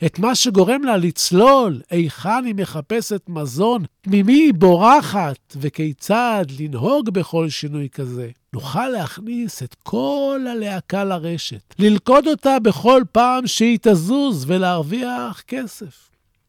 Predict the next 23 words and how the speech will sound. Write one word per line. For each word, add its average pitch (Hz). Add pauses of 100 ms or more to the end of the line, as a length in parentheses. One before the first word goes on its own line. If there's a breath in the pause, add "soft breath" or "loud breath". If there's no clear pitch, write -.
(300)
זה 160
בדיוק 180
כמו 240
שציידים 175
מיומנים 135 (280)
וצלמי 180
טבע 202
יודעים 165
שהמקום 151
בו 208
הכי 233 (140)
קל 240
לתפוס 208
תמונה 170
טובה 170 (240)
או 170
לגלות 165
את 202
הנסתר 190
הוא 139
ליד 160
מקורות 123
המים. 95